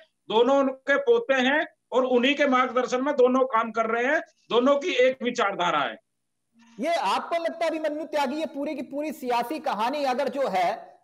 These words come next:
Speaker 2: जिसे सियासी स्टंट माना जा रहा था, तो किसानों का सियासी स्टंट जो झुकाव है, वो कम से कम इस डिबेट में दिखाई दे रहा है कि कांग्रेस पिक्चर में नहीं है।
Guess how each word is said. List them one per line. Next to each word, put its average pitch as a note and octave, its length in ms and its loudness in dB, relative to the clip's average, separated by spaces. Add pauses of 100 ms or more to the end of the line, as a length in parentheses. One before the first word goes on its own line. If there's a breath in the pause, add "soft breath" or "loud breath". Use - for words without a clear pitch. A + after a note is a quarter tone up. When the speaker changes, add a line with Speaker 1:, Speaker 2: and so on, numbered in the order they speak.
(100)
Speaker 2:
जिसे C#4+ 200 -2
सियासी C4+ 520 -4
स्टंट D#4 440 -6
माना A#3+ 280 0
जा F3 100 0
रहा C#3+ 140 0
था, - 360 -14 (500)
तो B3 100 -2
किसानों C#4 520 -2
का E4 100 -2
सियासी C4+ 460 -4
स्टंट D#4 380 -4
जो C#4 160 -6
झुकाव A3+ 460 -2
है, A#3 500 -4 (160)
वो C#4+ 100 -2
कम D4 200 -4
से D#4 120 -2
कम D#4+ 140 -2
इस A#3 100 -6
डिबेट C#4+ 340 -2
में D4+ 100 -4
दिखाई C4 260 -2
दे D4+ 160 -2
रहा D4+ 80 0
है D#4 60 0
कि D#4+ 120 -6
कांग्रेस C#4 420 -4
पिक्चर D#4 300 -4
में C#4+ 100 -4
नहीं F3 240 -4
है। A#2 160 -8